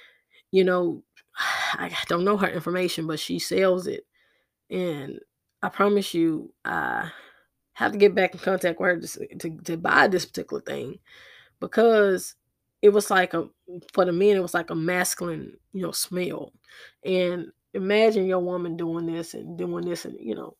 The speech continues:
and you smelling <laughs> like sandalwood or something, or smelling really good. And then smelling really good is also a really good point.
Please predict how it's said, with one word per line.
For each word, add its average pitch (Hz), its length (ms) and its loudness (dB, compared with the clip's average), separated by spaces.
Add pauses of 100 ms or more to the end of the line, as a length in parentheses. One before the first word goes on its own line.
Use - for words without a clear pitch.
(720)
and 175 240 0
you 180 60 -6
smelling 185 640 -4 (280)
<laughs> - 260 -10
like 180 400 2 (260)
sandalwood 151 760 -2
or 135 40 -4
something, - 380 -8 (420)
or 208 60 2
smelling 196 520 4
really 160 220 -2
good. 160 240 -4
And 196 140 -2
then 170 160 -2
smelling 233 520 2
really 170 220 0
good 156 300 -6
is - 200 -16
also 160 500 -8
a 160 280 -18
really 175 220 -2
good - 260 -8
point. - 300 -10